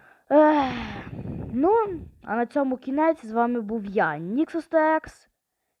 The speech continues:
Всім удачі і ще не пока. Дивимося на рекламу, а потім все по-, побачимо. Так, в нас є ядерка, знову кидаємо на Китай.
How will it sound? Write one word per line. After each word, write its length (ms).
Всім 440
удачі 720
і 240
ще 260
не 120
пока. 540
Дивимося 400
на 220
рекламу, 540
а 100
потім 440
все 220
по-, 200
побачимо. 800
Так, 300
в 40
нас 260
є 100
ядерка, 640
знову 340
кидаємо 420
на 120
Китай. 760